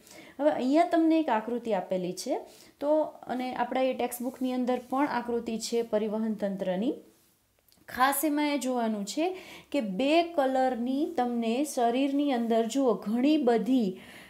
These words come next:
અ, નસ, ઘણી બધી પાઇપલાઇન્સ જેવું દેખાય છે. તો એ છે શું actually? તો આપણા શરીરમાં લોહી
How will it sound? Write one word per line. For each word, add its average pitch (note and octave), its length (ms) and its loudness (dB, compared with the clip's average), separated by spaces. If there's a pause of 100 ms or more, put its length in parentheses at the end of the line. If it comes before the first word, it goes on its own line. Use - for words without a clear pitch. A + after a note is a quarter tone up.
(180)
અ, - 100 0 (500)
નસ, B3 680 4
ઘણી C4+ 220 4
બધી C4 300 6
પાઇપલાઇન્સ B3+ 800 4
જેવું A#3 240 2
દેખાય G#3 460 4
છે. G3 340 -2 (560)
તો D4+ 260 2
એ D4+ 320 4 (540)
છે D#4 320 4
શું C4 300 0
actually? G#3 480 0
તો G#3+ 120 -2
આપણા B3 360 4
શરીરમાં C4 880 0 (720)
લોહી C4+ 520 4